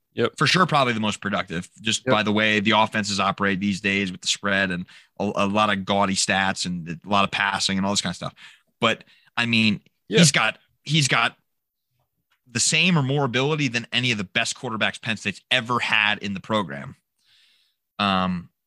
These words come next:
Speaker 1: Yep.
Speaker 2: so that's why I love it. And, and just a, a little touch on, on Singleton. I know you mentioned him as well. Uh, it's still my prediction.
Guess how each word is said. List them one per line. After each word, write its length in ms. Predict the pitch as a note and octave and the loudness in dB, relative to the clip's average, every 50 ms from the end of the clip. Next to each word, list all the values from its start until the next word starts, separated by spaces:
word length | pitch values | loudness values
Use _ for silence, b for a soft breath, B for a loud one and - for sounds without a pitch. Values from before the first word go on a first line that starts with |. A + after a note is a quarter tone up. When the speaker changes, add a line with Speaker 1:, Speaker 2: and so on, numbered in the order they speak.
| _ | _
Speaker 1:
Yep. 120 | - C3+ - | -6 -2 0
Speaker 2:
so 60 | A#2+ | 0
that's 160 | A#2 - - | 0 0 -2
why 240 | G2+ G2+ A2 A2 G#2+ | 0 0 2 2 2
I 160 | E2 F2 G2+ G#2 | 2 2 0 0
love 260 | G#2 G#2 G2+ G2 F2 | 0 0 -2 -2 -2
it. 100 | E2+ - | -4 -4
And, 160 | - G#2+ G#2 - | -2 -2 -2 0
and 140 | A2+ A2+ | -2 -2
just 180 | G#2+ B2 - - | -2 -2 -4 -2
a, 100 | A#2 G#2+ - | -4 -4 -2
a 80 | G2+ | -4
little 160 | A2+ A#2+ A#2 A2+ | -2 -2 -4 -4
touch 320 | - - A#2+ A#2 - - | -2 -2 -2 -2 -2 -2
on, 200 | A2+ A2 G#2 F#2 | -2 -2 -2 -4
on 180 | - G#2+ G#2 F#2+ | -4 -4 -2 -2
Singleton. 680 | - - A#2 A#2+ A#2 G#2+ G2+ - - - F2 F2+ G#2 - | 0 0 0 0 -2 -4 -8 -10 -10 -14 -14 -12 -10 -6
I 60 | - F#2+ | -4 -2
know 80 | G2 G2+ | 0 2
you 120 | G2 F#2+ | 2 2
mentioned 360 | G2 G2 G2 - - G2 F#2+ | 2 2 0 -2 -4 -6 -4
him 160 | G#2 G2+ F#2+ | -2 -2 -2
as 160 | F#2 F2 F2 G2+ | -2 -4 -4 -2
well. 220 | F#2+ F2+ F#2 - B B B B B B B B - | -2 -2 -2 -4 B B B B B B B B -4
Uh, 280 | - D#2+ C2+ - - C#2 | -2 -2 -2 -2 -4 -8
it's 160 | E2+ - - | -6 -4 -2
still 160 | - - F#3 F#3 | 2 2 2 4
my 160 | F#3 G3 G3 | 4 2 2
prediction. 540 | - - D#3+ E3 F3+ F3+ - G#2+ F2 E2+ | 2 2 2 2 4 2 2 0 0 -4